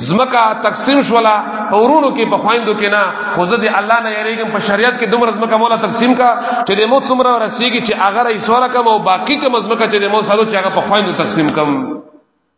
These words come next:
نو ډیره دعا مې وته وکړه، مې، مې په اول ځل مې داسې یو مسلمان سره ولدو چې دغه فکر مې سره پیدا شوی.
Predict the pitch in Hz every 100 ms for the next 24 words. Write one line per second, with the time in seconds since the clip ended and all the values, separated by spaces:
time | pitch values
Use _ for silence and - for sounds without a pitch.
0 | _ - 123 247 247 190 175 202 208 180
1 | 180 175 175 175 170 170 170 165 180 233
2 | 214 202 185 185 175 180 175 160 170 175
3 | 165 170 170 175 170 165 156 151 147 151
4 | 143 131 120 120 113 110 101 95 95